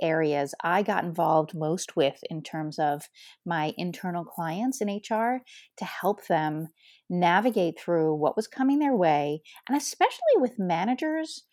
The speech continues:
who were struggling with how to motivate or manage their team, who had different styles when it came to things like this.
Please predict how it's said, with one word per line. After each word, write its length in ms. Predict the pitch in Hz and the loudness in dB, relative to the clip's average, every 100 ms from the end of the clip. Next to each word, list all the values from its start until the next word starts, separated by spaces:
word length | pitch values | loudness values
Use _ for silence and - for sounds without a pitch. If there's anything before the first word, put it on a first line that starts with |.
| _ - _ - | _ -20 _ 0
who 220 | 269 254 | 2 4
were 160 | 226 | 2
struggling 760 | 220 - - 247 240 285 285 277 | 0 -6 4 4 6 2 2 4
with 160 | 226 220 | 4 2
how 400 | - - 196 226 | -6 -2 2 4
to 100 | 233 | 4
motivate 680 | 214 208 226 214 220 226 - | 2 4 4 4 4 2 0
or 140 | 196 | -2
manage 480 | 185 175 190 202 185 170 | -2 -2 -2 -4 -6 -2
their 200 | 175 160 | -2 -2
team, 600 | - - 190 214 269 339 330 _ - - | -8 -8 -4 -2 -2 -2 -8 _ -20 -8
who 100 | - | 4
had 340 | 220 202 190 165 | 4 8 6 6
different 460 | 190 - 180 175 - | 0 0 -4 -4 -6
styles 800 | - - 214 269 311 190 160 - | -8 -4 -4 0 0 0 -2 -4
when 140 | 165 | -6
it 100 | 143 - | -8 -8
came 180 | 151 156 | -8 -6
to 100 | 135 | -8
things 260 | 143 - | -8 -6
like 200 | - - | -8 -8
this. 380 | - - - - | -8 -8 -8 -16